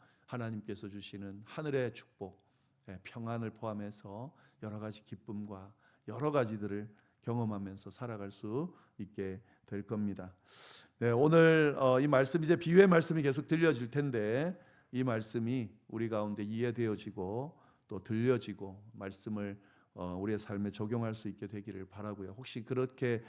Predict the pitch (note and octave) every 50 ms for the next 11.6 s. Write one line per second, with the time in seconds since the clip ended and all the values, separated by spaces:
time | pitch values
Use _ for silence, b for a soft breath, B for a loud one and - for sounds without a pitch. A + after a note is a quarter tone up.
0 | B B B B B B - C#3+ C#3+ A#2+ C#3 A2+ G#2+ A#2+ C3 C3 B2+ A2+ A#2 A2+
1 | A2+ A2 G#2+ G#2 - D3+ C#3+ D3 B2 B2 B2+ A#2+ A2 G#2+ G2+ - B2 B2 B2+ B2+
2 | A#2+ B2 A#2+ A#2 A2+ A2 A2+ A#2 A2+ A2+ A#2 B2 B2+ A#2+ A#2 A2+ A2+ A2 A2 G#2
3 | G2+ G#2 G2 - - - - G#2 G2+ G#2 - b b b b b _ A#2+ A#2 A#2
4 | A#2+ B2 A#2 A#2+ A2+ - A#2 G#2+ - G#2+ G#2 A2 G#2+ G2 G2 F#2 - - - -
5 | G2+ G2+ A2 b b b b b b b b _ G2+ G2 - - G#2 - B2+ A2+
6 | A#2 A2+ A#2+ A#2+ A#2 G#2+ G#2 G2+ G2 F#2 F#2+ G2+ A#2 C3+ E3 b b b b b
7 | _ - G#2 - - A#2 - - A2+ A#2 B2 B2 A#2+ A2+ G#2 G2+ F#2+ - - G#2
8 | G#2+ A#2+ B2+ A2+ G2+ b b b b b b _ - G2+ F#2 G#2 G2+ - A2 G#2
9 | F#2 F#2 F#2+ G2+ G#2+ G#2+ G#2+ F#2+ F#2+ F#2+ F#2+ G#2+ B2 C#3+ D#3 - - _ _ _
10 | - G2 F#2 G2+ F#2 - - - F#2 F#2 F#2 - F#2+ F#2 B B B B B B
11 | B B B B B B B B A#2 A2+ A2 -